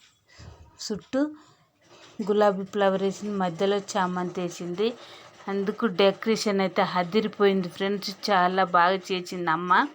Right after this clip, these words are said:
ఇదిగో రిటర్న్ అయితే ఆడుకుంటుండు. ఇదిగో చూసిరా ఫ్రెండ్స్, వరలక్ష్మి వ్రతం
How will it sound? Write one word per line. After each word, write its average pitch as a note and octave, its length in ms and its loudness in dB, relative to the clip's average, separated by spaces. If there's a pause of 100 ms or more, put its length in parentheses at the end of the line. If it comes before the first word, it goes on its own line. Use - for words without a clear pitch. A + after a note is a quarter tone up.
(640)
ఇదిగో G3 300 -4 (480)
రిటర్న్ F#3 380 0
అయితే F#3 140 -4 (120)
ఆడుకుంటుండు. F#3 760 -2 (1160)
ఇదిగో G3+ 260 -2 (140)
చూసిరా G3+ 520 0
ఫ్రెండ్స్, A#3 400 -2 (920)
వరలక్ష్మి G3 680 0
వ్రతం F#3 340 0